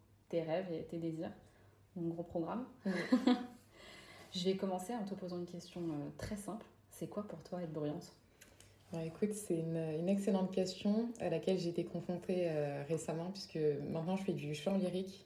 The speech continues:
Speaker 2: en plus de, euh, la musique, euh, actuelle. Et, euh, j'ai grandi en partie dans un H L M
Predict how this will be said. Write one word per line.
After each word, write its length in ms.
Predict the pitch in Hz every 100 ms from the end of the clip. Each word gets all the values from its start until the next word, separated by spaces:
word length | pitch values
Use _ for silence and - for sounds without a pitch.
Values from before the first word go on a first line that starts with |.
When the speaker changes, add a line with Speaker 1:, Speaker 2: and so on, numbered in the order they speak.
| -
Speaker 2:
en 100 | 156
plus 280 | 143 165 -
de, 80 | 156
euh, 120 | 147 131 127 123 - - - -
la 80 | -
musique, 380 | 151 147 156 -
euh, 400 | 156 143 135 131 135 -
actuelle. 460 | 151 - 190 226 - - - - - -
Et, 260 | 151 156 151
euh, 240 | 147 147
j'ai 160 | 147 165
grandi 460 | 160 175 165 185 202
en 80 | -
partie 300 | 170 - 185
dans 220 | 170 160
un 120 | 165
H 180 | 160 -
L 80 | 165
M 200 | 185